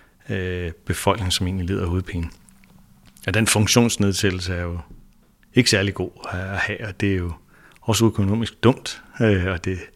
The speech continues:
ikke særlig godt for dem, der har det også. Så det ligger simpelthen en guldgruppe af, af god viden og gode mennesker her, vi kan få ud på arbejdsmarkedet, eller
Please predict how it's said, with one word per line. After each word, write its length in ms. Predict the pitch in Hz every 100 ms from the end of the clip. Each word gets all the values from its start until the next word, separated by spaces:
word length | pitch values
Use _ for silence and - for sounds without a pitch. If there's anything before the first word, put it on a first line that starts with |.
| _
ikke 140 | - 107
særlig 160 | 104
godt 160 | 98 104
for 120 | -
dem, 120 | 92
der 80 | 87
har 280 | 85 - 110
det 140 | 101
også. 220 | 90 82 - - - -
Så 100 | -
det 40 |
ligger 180 | 117 131
simpelthen 560 | 135 131 131 127 117 95 _ _ _ _ _ - _
en 180 | - 110
guldgruppe 840 | 107 117 120 - 110 107 113 110
af, 500 | 123 104 98 113 95
af 100 | 90 - - _ -
god 180 | 120 113
viden 260 | 107 110
og 60 | 110
gode 180 | 107 107
mennesker 320 | 107 101 110
her, 180 | 107 101
vi 120 | 98
kan 160 | -
få 140 | 87 104
ud 80 | 98
på 120 | 101
arbejdsmarkedet, 800 | 95 101 101 107 98 95 98 95
eller 240 | 90 87